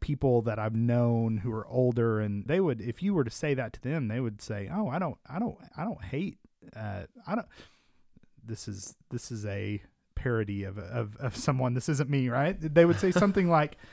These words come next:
Speaker 1: "I don't hate you people. I just think that you should keep to yourself," or whatever. Like, that is functional <laughs> hatred, even if you were to say the words, "I don't hate you," right? Like, and so, I, I, you know, I kinda feel the need to say,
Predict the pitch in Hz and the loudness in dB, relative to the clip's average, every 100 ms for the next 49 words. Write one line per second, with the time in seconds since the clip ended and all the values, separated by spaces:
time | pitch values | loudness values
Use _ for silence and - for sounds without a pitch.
0 | - _ - 202 135 - 165 254 123 101 | -20 _ 2 4 4 4 2 2 0 -2
1 | 104 - 113 - _ _ _ _ - 233 | -4 -6 -6 -8 _ _ _ _ -8 -8
2 | - - - - - - - 123 113 123 | -8 -16 -20 -20 -20 -10 -6 -4 -4 -4
3 | - 113 135 - 120 123 175 135 117 123 | -6 -6 -8 -4 -4 -2 -2 -2 0 0
4 | 160 127 85 120 110 - 143 202 226 127 | 0 -2 -6 -6 -6 -8 2 4 6 2
5 | - - - 247 247 - 143 131 - 165 | -4 -10 -2 -2 -2 0 0 2 4 2
6 | - 110 90 101 - - - - 175 180 | 0 -10 -12 -14 -18 -20 -14 -2 0 2
7 | 156 151 156 - 139 131 123 117 - 123 | 2 0 -2 -2 0 2 2 0 -2 -2
8 | 110 107 107 95 - 139 117 95 127 104 | -2 -2 -4 -6 -6 -4 -2 -2 -4 -4
9 | 95 120 143 143 143 123 135 143 135 143 | 0 4 4 4 0 0 -2 -2 0 -2
10 | 135 - 143 - - - - - _ 143 | -2 -6 -10 -12 -20 -20 -20 -20 _ 0
11 | 131 139 185 175 - 135 120 117 107 104 | 0 0 -2 0 2 2 4 2 2 -2
12 | - 113 | -4 -4